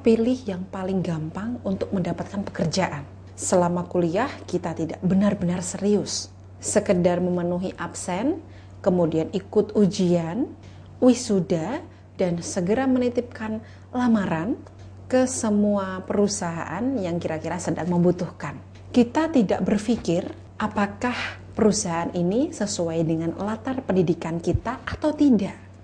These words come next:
Perusahaan ini kompatibel dengan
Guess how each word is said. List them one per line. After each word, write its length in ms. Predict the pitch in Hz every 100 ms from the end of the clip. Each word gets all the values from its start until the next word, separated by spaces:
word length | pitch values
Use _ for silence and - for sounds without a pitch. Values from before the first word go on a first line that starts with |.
| -
Perusahaan 480 | - 220 - 196 294 -
ini 400 | 196 170 170 294 - - -
kompatibel 800 | - 226 214 208 214 190 220 180
dengan 480 | 160 170 165 165